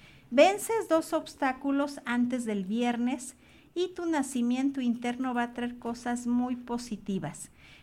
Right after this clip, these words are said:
Para los que quieren boda o unión,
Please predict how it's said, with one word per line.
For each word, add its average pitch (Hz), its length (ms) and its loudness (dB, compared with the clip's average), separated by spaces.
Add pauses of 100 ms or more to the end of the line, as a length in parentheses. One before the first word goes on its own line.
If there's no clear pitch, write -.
Para 285 220 6
los 277 240 4
que 285 160 -4
quieren 339 420 0
boda 302 540 4
o 220 100 2
unión, 220 680 2